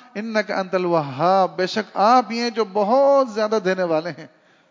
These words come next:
واہب، اس سے مبالغہ ہے، وہاب، بہت زیادہ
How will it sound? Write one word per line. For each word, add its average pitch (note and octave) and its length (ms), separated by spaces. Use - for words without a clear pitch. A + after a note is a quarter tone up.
واہب، C#3+ 320
اس E3 60
سے C#3+ 180
مبالغہ C#3 400
ہے، E3+ 80
وہاب، D3 580
بہت F3 260
زیادہ D#3 320